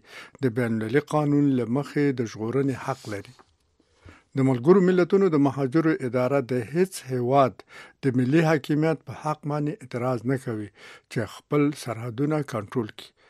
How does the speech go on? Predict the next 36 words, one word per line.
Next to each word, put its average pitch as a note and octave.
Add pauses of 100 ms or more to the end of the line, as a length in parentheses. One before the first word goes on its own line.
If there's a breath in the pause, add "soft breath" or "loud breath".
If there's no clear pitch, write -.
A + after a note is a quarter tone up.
(320)
مګر A#2+ (420 soft breath)
دا D#3+ (120)
هم F3+
وایي C#3+
بین C3+
المللي B2 (120)
قانون C#3+
د A2+
مهاجرو A#2+
او A2+
سیاسي A2
پناه C#3+
غوښتونکو C3+
په A2+
مقابل A2
کې A2 (580 loud breath)
د A#2
هیوادونو A#2+ (160)
د A2+
سلوک B2 (140)
طریقه A#2 (500 loud breath)
کنټرولوي. A2+ (160)
یو F#3+ (380)
ان D#3+
ایچ E3
سی D#3
آر C#3
وایي D#3
په C3
دې C#3 (100)
پوهیږي D3
چې C#3 (100)
په - (120)
زرګونو C3 (200)
هندو B2+ (380)
راسي C3